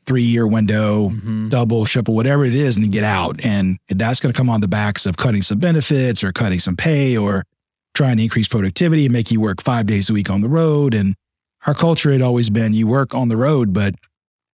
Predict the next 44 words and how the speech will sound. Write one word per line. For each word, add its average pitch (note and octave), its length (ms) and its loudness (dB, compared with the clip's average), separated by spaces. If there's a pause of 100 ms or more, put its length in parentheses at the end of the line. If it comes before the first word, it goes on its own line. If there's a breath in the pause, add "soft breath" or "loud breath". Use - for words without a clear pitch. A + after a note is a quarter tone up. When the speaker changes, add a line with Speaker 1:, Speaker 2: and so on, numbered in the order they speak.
(180)
Speaker 1:
you B2 180 2
work A#2+ 180 -2
three D3 160 0
weeks C3 260 0
on A#2 80 0
the A2 80 0
road G#2+ 240 0
and G2 100 0
you, F#2 120 0
then A2 220 0
you A2 100 0
work G#2+ 180 0
from G2+ 120 -2
home C3+ 240 2
a G#2 40 2
week. F2 300 -4 (800)
And G#2+ 120 0
they're, G#2 220 0
they're, G2 220 -2
they G#2 240 0
said, D#3 160 0
"Oh, E3+ 100 2
we'll A#2+ 140 0
just C#3 180 0
make B2+ 160 2
'em B2 60 0
work A#2 120 -2
four E3 200 2
weeks A#2 240 0
a, F#2+ 120 -2 (140)
a, C3 80 -2
you F#2+ 160 0 (160)
know, F2 260 0
on G#2+ 200 0
the G2+ 60 0
road." F2+ 260 0
And G2+ 80 0
I F#2+ 40 -2
said, F#2+ 300 -2 (160)
"Okay, G2 280 -2
that's G2+ 220 -2
never F#2 200 -2
gonna E2 160 -2
work." B2+ 240 -2